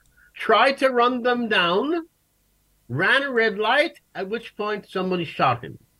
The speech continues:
Now the French po-, the French government is prosecuting the police officer that shot him. <coughs> Um,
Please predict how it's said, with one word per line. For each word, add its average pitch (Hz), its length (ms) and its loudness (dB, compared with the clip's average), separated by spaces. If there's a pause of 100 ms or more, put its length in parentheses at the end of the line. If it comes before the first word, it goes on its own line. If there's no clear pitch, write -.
(1160)
Now 196 460 4
the 254 160 2
French 240 440 -2
po-, - 220 -8
the 190 200 -2
French 220 380 -2 (100)
government 262 640 0 (1120)
is 175 180 -2
prosecuting 233 800 0
the 180 260 4 (340)
police 208 300 -6
officer 185 260 -2
that 156 140 -4
shot 110 220 0
him. - 60 -16 (2250)
<coughs> - 60 -20 (680)
Um, 156 320 4